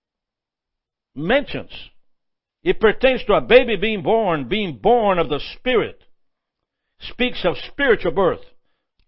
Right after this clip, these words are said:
which is brought out about by God alone. And neither does it speaks of water baptism.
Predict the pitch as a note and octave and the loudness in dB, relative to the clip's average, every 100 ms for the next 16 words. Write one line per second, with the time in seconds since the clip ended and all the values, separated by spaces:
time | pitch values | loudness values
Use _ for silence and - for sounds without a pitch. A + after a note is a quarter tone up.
0 | _ _ _ _ _ _ _ _ _ _ | _ _ _ _ _ _ _ _ _ _
1 | _ - F3+ F#3 E3+ A#2 A3+ G3+ G#3 G#3 | _ 0 0 2 -2 4 4 6 6 4
2 | F3 F#3+ C#3+ F3+ E3+ F3+ F#3 E3+ G3 A#3 | 2 2 4 4 4 2 2 2 2 2
3 | F3+ A2+ - _ _ _ _ _ _ - | 0 -4 -14 _ _ _ _ _ _ -2
4 | E3 E3 A#3 C4+ A3 C3+ G#3+ A3+ G#3+ - | 0 2 2 6 4 4 4 6 4 -2
5 | - F3+ - - - C4+ - - D#3 B2+ | -2 -4 -4 -12 -6 -6 -6 -4 -4 0
6 | E3+ F#3+ F3 G3+ G3+ D#3+ A2 G2+ | 2 2 0 -2 -2 -6 -8 -12